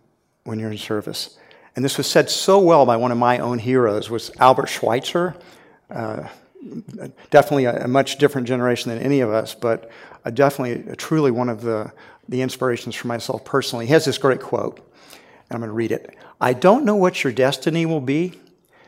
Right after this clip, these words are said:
but one thing I do know, the only ones among you who will really be happy are those who have sought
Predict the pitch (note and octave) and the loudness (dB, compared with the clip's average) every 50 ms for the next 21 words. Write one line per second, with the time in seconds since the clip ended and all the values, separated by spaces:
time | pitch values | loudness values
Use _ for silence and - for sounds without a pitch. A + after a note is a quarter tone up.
0 | _ _ _ - - - C#3+ E3+ G3 G3 - - G3 E3+ C#3 A#2+ A#2 G#2+ C3 C3+ | _ _ _ -8 -6 -2 0 0 0 2 0 -2 0 0 0 0 -2 -2 -4 -2
1 | C3+ B2+ A2+ G2+ G2 G#2+ A2 - _ _ _ _ _ _ _ _ C#3+ - - - | -2 -2 -4 -6 -8 -12 -16 -20 _ _ _ _ _ _ _ _ -8 -8 -8 -10
2 | - - D#3+ D#3+ F#3 G3+ G#3 G#3 G#3 G#3 G3 F3+ F#3 F#3 F3+ F3+ E3+ D3+ - D#3+ | 0 4 4 6 6 6 4 4 4 2 2 2 2 0 0 -2 -2 -4 -4 -2
3 | D3+ D3+ D3 D#3 D3+ C#3+ A2 G2+ G2 - - - _ _ _ _ _ - D#3 D3 | -2 0 0 0 -2 -2 -4 -6 -8 -10 -12 -16 _ _ _ _ _ -2 0 2
4 | C3 C3 A#2+ A#2+ A#2+ C3 D#3+ F#3+ F#3 C3+ A#2 A2 G#2 A2 A2 G#2+ A2+ A#2 B2 B2 | 2 2 0 0 2 2 2 2 2 0 -2 -2 -2 -4 -4 -2 0 0 0 0
5 | - F#2 - - - _ _ _ _ _ _ _ _ _ _ _ - B2 A#2 B2+ | -4 -8 -18 -18 -20 _ _ _ _ _ _ _ _ _ _ _ -6 -2 0 0
6 | C3 C3 B2+ - C3 B2 A#2 B2 A2+ - - - - - - C3 B2 C3 C#3 C#3 | 0 0 0 -2 -2 0 0 0 0 -2 -4 -8 -6 -2 0 2 2 2 0 -2
7 | - - | -6 -14